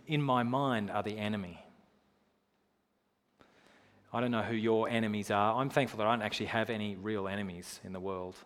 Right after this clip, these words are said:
I live in a place and time where I don't have to worry about that. But I think we create enemies in our minds. Maybe for you, it's someone who has just completely incompatible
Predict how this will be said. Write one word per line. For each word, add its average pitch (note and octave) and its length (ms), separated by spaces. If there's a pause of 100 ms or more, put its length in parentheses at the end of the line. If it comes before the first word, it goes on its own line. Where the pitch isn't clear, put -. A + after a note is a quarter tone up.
I G#2 80
live G#2 200
in G2+ 100
a F#2+ 120
place G#2+ 500
and F#2 140
time G2 460 (560)
where G2 480 (340)
I A2 60
don't G2+ 80
have G2 100
to G#2+ 80
worry G2+ 220
about F#2 220
that. F#2+ 180 (840)
But C#3 80
I - 20
think G#3+ 140
we A#3 80
create C#3+ 420
enemies D3+ 340
in B2 100
our A#2 120
minds. D3 520 (760)
Maybe D3 320
for C#3+ 160
you, C3 240
it's B2 180
someone C3 320
who A#2+ 200
has A2 560 (300)
just - 180
completely D3 880
incompatible A#2+ 880